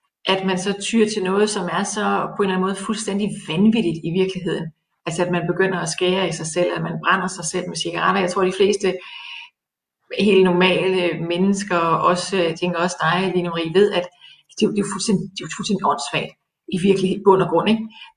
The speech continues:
Men, men når man har det så psykisk svært, og bare er i så kæmpe, kæmpe store følelser, så er man nødt til at have en pause. Øh, og have en pause for følelser og fra tanker. Og så kan, kan selvskaden være, give det der, den der pause,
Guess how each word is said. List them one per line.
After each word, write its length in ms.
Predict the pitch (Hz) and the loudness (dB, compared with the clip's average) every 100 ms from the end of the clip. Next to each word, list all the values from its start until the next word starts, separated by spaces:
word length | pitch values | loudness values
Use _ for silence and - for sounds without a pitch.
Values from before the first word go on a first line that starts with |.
| 196 | 2
Men, 380 | 214 202 202 | 4 4 2
men 100 | 202 | 2
når 100 | 196 | 4
man 120 | 196 196 | 4 4
har 240 | 226 - | 2 2
det 100 | 233 | 0
så 140 | 233 220 220 - _ _ | -4 -6 -8 -14 _ _
psykisk 460 | - 247 226 226 226 - - | -6 -2 0 0 -4 -8 -2
svært, 300 | 202 - 190 | 0 0 0
og 80 | 185 | 0
bare 280 | 180 202 208 | 2 2 2
er 60 | 190 | 0
i 80 | 190 | -2
så 140 | 214 - | -4 -6
kæmpe, 220 | 226 220 220 | 0 2 2
kæmpe 280 | 214 190 | 0 0
store 240 | 208 214 202 | 0 0 0
følelser, 260 | 202 208 208 | 2 2 0
så 80 | 220 | 0
er 60 | 208 | 2
man 100 | 208 | 4
nødt 120 | 214 | 2
til 80 | 220 | 0
at 60 | |
have 140 | 208 214 | 0 0
en 100 | 220 | -2
pause. 420 | 175 170 - 214 - _ _ _ _ _ _ | -2 -2 -2 -6 -10 _ _ _ _ _ _
Øh, 380 | 196 190 185 180 | 2 4 4 4
og 120 | 175 | 2
have 160 | 196 196 | 2 0
en 100 | 196 196 185 | 0 -2 0
pause 320 | 190 208 220 - | 0 0 -4 -4
for 120 | 180 156 - | -4 -4 -2
følelser 440 | 208 208 220 220 | 2 4 4 0
og 120 | 175 160 | -4 -6
fra 80 | - - | -8 -4
tanker. 320 | 190 202 220 220 - - - - _ | -2 0 -2 -4 -14 -20 -20 -20 _
Og 80 | 208 | -6
så 200 | - 233 226 | 2 2 2
kan, 200 | 226 208 196 - _ _ _ _ - | 0 0 0 -10 _ _ _ _ -6
kan 120 | 202 | -4
selvskaden 640 | 208 208 214 - 165 156 156 - - - _ _ 175 | 0 0 0 0 2 2 0 -6 -12 -20 _ _ 2
være, 360 | 185 165 151 | 4 4 2
give 140 | - 269 | 2 6
det 160 | 220 196 | 6 6
der, 200 | 180 - - - _ _ _ _ - | 4 2 -2 -10 _ _ _ _ 0
den 160 | 185 | 2
der 160 | 180 175 | 4 2
pause, 420 | 180 160 180 - | 4 4 4 0